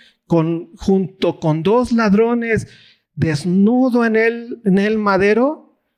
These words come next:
ahora ve a Juan, a, a, a Jesús, ¿cómo? ¿Vestido de qué? De majestad. Y esa es la visión que hoy tenemos de Cristo.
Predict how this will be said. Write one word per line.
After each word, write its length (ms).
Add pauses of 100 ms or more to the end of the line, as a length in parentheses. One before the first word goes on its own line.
(140)
ahora 300
ve 100
a 60
Juan, 480
a, 60
a, 280
a 120
Jesús, 520
¿cómo? 640 (500)
¿Vestido 500
de 140
qué? 460 (300)
De 160
majestad. 640 (1800)
Y 120
esa 120
es 40
la 140
visión 440
que 140
hoy 180
tenemos 480
de 140
Cristo. 640